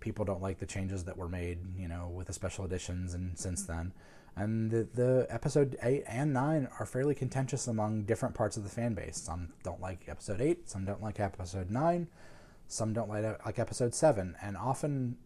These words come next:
uh, seven and eight for opposite reasons, and nine for whatever the reason they didn't like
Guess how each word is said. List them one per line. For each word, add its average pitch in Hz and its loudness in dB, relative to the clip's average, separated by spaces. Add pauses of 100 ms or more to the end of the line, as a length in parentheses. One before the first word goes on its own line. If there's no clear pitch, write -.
(140)
uh, 104 -4
seven 143 4
and 143 2
eight 139 0
for 123 0
opposite 123 0
reasons, 110 0 (300)
and 98 0
nine 104 2
for 92 -4
whatever 104 2
the 104 2
reason 101 0
they 92 0
didn't 95 -2
like 95 -4